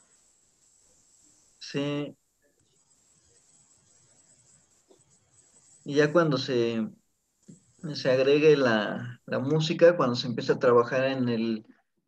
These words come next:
en el video en Clipchamp, creo que también va a tener este, más impacto todavía. A ver, si quieren, vamos haciendo el juego.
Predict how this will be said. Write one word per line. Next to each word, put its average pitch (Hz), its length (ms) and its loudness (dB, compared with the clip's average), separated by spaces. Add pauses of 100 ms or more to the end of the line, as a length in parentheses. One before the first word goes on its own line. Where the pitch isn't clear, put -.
(240)
en 123 180 -6
el 123 120 -2
video 127 280 -2
en 147 60 -6
Clipchamp, 143 720 -4 (880)
creo 131 280 0
que 151 100 -2
también 123 400 0
va 127 60 8
a 127 80 0
tener 120 280 -4
este, 104 600 -6 (1500)
más 151 300 2
impacto 135 460 -4
todavía. 123 760 0 (1700)
A 127 100 -10
ver, 123 200 -2
si - 160 -10
quieren, 131 640 -2 (160)
vamos 127 340 0
haciendo 123 360 -4
el 110 140 -4
juego. 139 480 -2